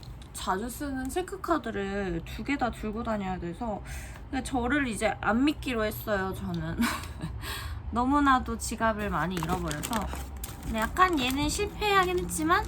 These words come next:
약간 인스타그램용이네. 아이, 좀 짧았으면 좋겠는데 이렇게 해야 되나? 아무튼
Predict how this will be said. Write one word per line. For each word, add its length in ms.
약간 360
인스타그램용이네. 1160
아이, 480
좀 160
짧았으면 560
좋겠는데 400
이렇게 320
해야 40
되나? 320
아무튼 680